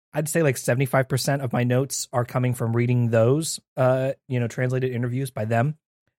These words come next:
Uh, and the rest is, is coming from other translated, you know, or, or, you know, localized interviews done, uh, across the internet. But again, this was the one game that didn't come out here in America, so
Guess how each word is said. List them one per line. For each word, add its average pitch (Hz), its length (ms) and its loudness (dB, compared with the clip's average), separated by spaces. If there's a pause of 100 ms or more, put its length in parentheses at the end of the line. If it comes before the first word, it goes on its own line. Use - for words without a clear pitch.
Uh, 127 300 4
and 131 140 0
the 127 60 2
rest 120 280 2
is, 113 200 -4
is 123 200 -2
coming 113 240 -4
from 117 160 -8
other 113 320 -2 (420)
translated, 120 560 0
you 139 160 -4
know, 104 320 -4
or, 113 440 -2
or, 101 320 -6 (100)
you 208 120 -4
know, 113 280 -8 (140)
localized 110 480 -4
interviews 104 400 -8
done, 104 420 -8
uh, 110 200 -12
across - 300 -12
the 113 100 -8
internet. 104 280 -8
But 131 100 -2
again, 127 300 2
this 127 180 2
was 123 240 -2
the 220 100 -6
one 123 200 2
game 127 160 2
that 123 100 0
didn't 135 180 -6
come 156 160 -4
out 180 140 -2
here 175 120 -2
in 165 60 -2
America, 160 320 -2
so 131 340 0